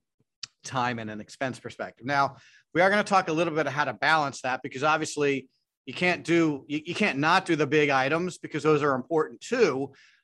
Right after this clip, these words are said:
but it's just a question of where do I start and how do I balance that? So we're gonna talk about that balance a little bit.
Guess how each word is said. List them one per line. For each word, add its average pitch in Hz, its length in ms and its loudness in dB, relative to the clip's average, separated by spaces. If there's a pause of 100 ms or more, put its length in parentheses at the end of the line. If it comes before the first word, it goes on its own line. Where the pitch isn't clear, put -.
(160)
but 156 80 0
it's 156 160 -2
just - 140 -12
a 165 40 -10
question 165 400 0
of 143 60 -2
where 156 160 2
do 170 100 2
I 156 100 2
start 160 460 2
and 123 60 -14
how 127 120 -10
do 151 80 -4
I 143 100 -2
balance 131 540 -4
that? 110 200 -10
So 127 120 -16
we're 123 80 -10
gonna 123 140 -10
talk 117 300 -8
about 104 260 -12
that 101 160 -12
balance 92 360 -16
a 98 80 -20
little 95 220 -20
bit. - 140 -20